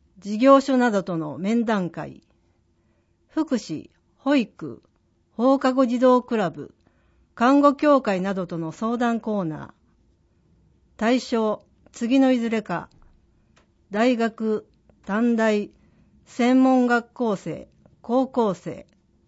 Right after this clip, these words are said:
福祉や保育の仕事への就職や転職希望の人、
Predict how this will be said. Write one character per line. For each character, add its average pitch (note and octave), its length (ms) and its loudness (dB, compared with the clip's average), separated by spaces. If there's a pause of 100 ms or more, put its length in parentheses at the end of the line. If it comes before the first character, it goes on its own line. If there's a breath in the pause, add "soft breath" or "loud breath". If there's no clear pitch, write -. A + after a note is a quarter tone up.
(840)
福 D#4+ 300 -2
祉 A#3+ 180 -4
や F3+ 160 0
保 C#4 160 4
育 A3+ 160 -2
の F#3 100 -4
仕 G3+ 160 -8
事 A3 300 -2
へ G#3 160 0
の D#3+ 240 -6 (440 soft breath)
就 A#3+ 280 -4
職 A3+ 320 -4
や G3 260 -2 (460)
転 C#4 240 2
職 D4 260 -4
希 D4 140 -2
望 A#3 200 0
の E3 140 -4
人、 D#3+ 400 -12